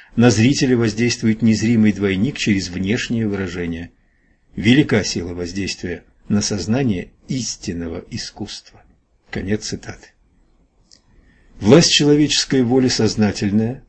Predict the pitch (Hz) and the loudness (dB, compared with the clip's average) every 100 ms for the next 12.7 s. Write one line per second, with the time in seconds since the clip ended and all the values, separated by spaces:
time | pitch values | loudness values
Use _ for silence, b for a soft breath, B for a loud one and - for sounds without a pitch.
0 | - 113 98 101 - 107 95 92 90 - | -2 0 2 0 0 -4 -4 -4 -6 -6
1 | 101 87 87 95 92 98 147 190 160 90 | -6 -6 -4 -4 -2 0 2 2 2 -2
2 | - 127 104 - 92 87 95 87 - 98 | -2 0 0 -2 -4 -6 -10 -10 -12 -14
3 | 90 90 87 _ - 107 117 123 120 101 | -14 -14 -18 _ 0 0 2 0 0 0
4 | 95 90 87 85 85 87 _ _ _ _ | -4 -4 -4 -6 -8 -12 _ _ _ _
5 | _ b b b b b b - - 160 | _ b b b b b b 6 6 8
6 | 165 - 139 127 123 - 101 101 135 123 | 4 2 2 2 -2 -4 -2 0 -2 -2
7 | 113 101 90 101 110 92 98 110 95 87 | -6 -6 -4 -2 -2 -2 0 0 0 -4
8 | 98 127 - - - 120 b b b 110 | -4 -4 -4 -6 -6 -8 b b b 4
9 | 135 160 196 190 104 90 - 95 90 90 | 6 6 2 -2 -6 -8 -8 -8 -8 -8
10 | 90 - 151 151 - 131 147 - _ _ | -8 -6 -4 -4 -4 -6 -6 -10 _ _
11 | - 113 120 113 - 107 - 110 101 143 | -2 2 2 2 -4 -10 -8 -6 -4 -4
12 | 104 87 92 87 87 85 | -4 -4 -6 -6 -8 -10